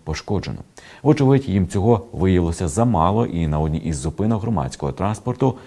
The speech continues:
молодик повернув камеру відеоспостереження. З цього факту диспетчер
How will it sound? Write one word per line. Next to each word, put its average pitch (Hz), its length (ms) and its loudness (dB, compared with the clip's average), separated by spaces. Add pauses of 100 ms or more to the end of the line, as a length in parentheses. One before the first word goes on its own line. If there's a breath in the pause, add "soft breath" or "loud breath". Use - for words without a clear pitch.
(260 loud breath)
молодик 127 440 2
повернув 85 460 0
камеру 87 380 0
відеоспостереження. 76 1120 -2
З - 80 -20
цього 117 240 2
факту 82 420 2
диспетчер 110 640 0